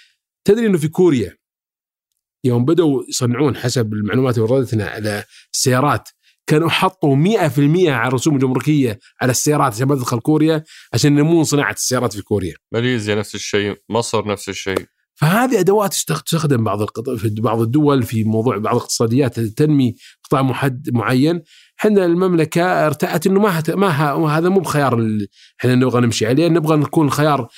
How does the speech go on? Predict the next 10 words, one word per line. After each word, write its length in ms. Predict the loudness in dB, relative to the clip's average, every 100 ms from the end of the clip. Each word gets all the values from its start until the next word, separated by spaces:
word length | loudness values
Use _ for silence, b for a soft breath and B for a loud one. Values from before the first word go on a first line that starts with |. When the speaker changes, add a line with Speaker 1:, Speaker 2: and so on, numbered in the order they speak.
| B B
Speaker 1:
الأسواق 340 | -4 0 0 2
المفتوحة، 760 | 0 0 0 2 0 0 -4 B B _
نتعامل 440 | -2 0 2 2 2
مع، 500 | 0 0 0 -2 -2
يعني، 600 | -2 -2 -2 0 0 -2 -2 -6 -10 _ _ _ _ _ _ -4
مع، 340 | 0 0 0 -2
نزيد 540 | -2 -2 0 0 0
من 160 | 0 0
تنافسية 560 | 0 0 0 0 -2 -4 B B -2
منتجاتنا 760 | 0 2 0 0 0 0 0